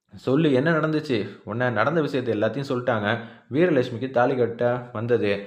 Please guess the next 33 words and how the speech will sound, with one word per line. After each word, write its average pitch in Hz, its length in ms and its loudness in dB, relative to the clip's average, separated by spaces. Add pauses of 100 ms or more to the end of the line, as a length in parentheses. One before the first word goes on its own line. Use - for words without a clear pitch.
(240)
உடனே 202 280 2
கடுப்பாயிட்டாங்க. 170 580 2 (260)
"அவன் 113 240 0
திருந்த 202 280 2
மாட்டானா? 135 400 4 (240)
இது 104 160 -4
எல்லாத்துக்கும் 143 500 2
வந்து 131 180 -6
திட்டம் 135 280 -6
போட்டு 127 180 -2
கொடுத்தது 104 400 -2 (400)
சவுந்தரபாண்டி 190 680 2
தான். 143 240 4 (360)
ரத்னாவோட 131 460 4
வாழ்க்கையை 135 400 4
வந்து 123 200 -2
தலைகீழா 117 420 2
ஆக்குனது." 110 460 0 (380)
வெங்கடேஷ் 202 400 0
வந்து 143 220 -2
திருந்தி 147 360 -2
நியாயமா 139 400 -2
தான் 147 160 0
இருக்கலாம்னு 135 340 -2
பார்த்துருக்காங்க. 131 500 0 (220)
ஆனா 117 240 2
சவுந்தரபாண்டியோட 131 800 2
வந்து 120 180 2
கை 117 140 0
கோத்துக்கிட்டு 113 400 -2
தான் 120 180 0
இப்படியெல்லாம் 120 380 -2
நடந்திருக்குன்னோட, 113 580 -2